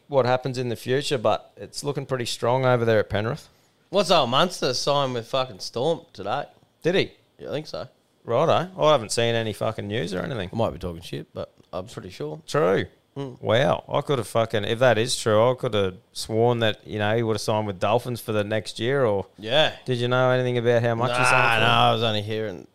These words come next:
Speaker 2: um, someone bark next to me.
Speaker 1: Okay. Righto. Well, we'll see if that's fucking, see if there's any
Speaker 2: I reckon
Speaker 1: truth
Speaker 2: there was
Speaker 1: in that.
Speaker 2: some tragedy actually on the news. Another thing that I've heard secondhand, so
Speaker 1: Hmm.
Speaker 2: another bit of,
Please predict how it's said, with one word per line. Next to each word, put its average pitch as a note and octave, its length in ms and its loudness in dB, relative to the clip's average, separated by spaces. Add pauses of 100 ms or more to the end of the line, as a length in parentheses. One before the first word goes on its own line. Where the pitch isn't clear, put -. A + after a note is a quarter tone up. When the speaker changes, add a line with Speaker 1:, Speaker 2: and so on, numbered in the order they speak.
Speaker 2:
um, G2+ 460 -10 (140)
someone G2+ 340 -2
bark G#2 320 -2
next A2 240 -8
to - 80 -12
me. G2 140 -10 (100)
Speaker 1:
Okay. C3+ 400 -2 (160)
Righto. C3+ 420 6
Well, C#3+ 200 4
we'll B2+ 80 -2
see - 240 -4
if A2 100 0
that's B2 240 -2
fucking, G2 460 -4 (460)
see - 160 -10
if B2+ 80 2
there's A2+ 120 0
any A#2 140 4
Speaker 2:
I - 20 6
reckon A3 200 6
Speaker 1:
truth A3+ 40 6
Speaker 2:
there F3+ 80 6
was D#3 160 4
Speaker 1:
in F3 40 6
that. D#3 40 6
Speaker 2:
some C3 120 2
tragedy C3 540 2
actually B2 360 0
on A#2 100 0
the G#2 80 -2
news. A#2 380 0 (420)
Another D3 260 4
thing C3 200 0
that A2+ 80 0
I've G2+ 80 -2
heard G#2+ 340 0
secondhand, A#2+ 640 -2
so G2 400 -4 (120)
Speaker 1:
Hmm. D#3 60 -8
Speaker 2:
another A2+ 360 -2
bit F2 160 -8
of, F2+ 80 -14